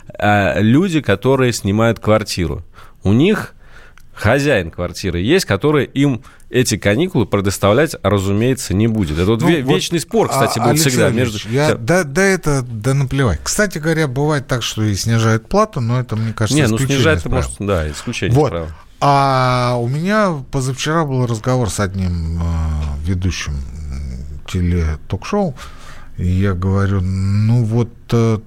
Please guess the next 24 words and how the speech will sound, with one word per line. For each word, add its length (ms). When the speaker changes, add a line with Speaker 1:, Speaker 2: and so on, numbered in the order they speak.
Speaker 2:
ты 120
же 140
ходил 340
на 140
ту 120
неделю 440
к 60
своему 340
инструктору 720
домой 360
тренироваться». 720
Ну, 400
коврик, 600
гантели, 840
там, 320
резинки. 640
Короче 340
говоря, 200
за 180
час 260
можно 340
хорошо 440
очень 260
нагрузиться. 560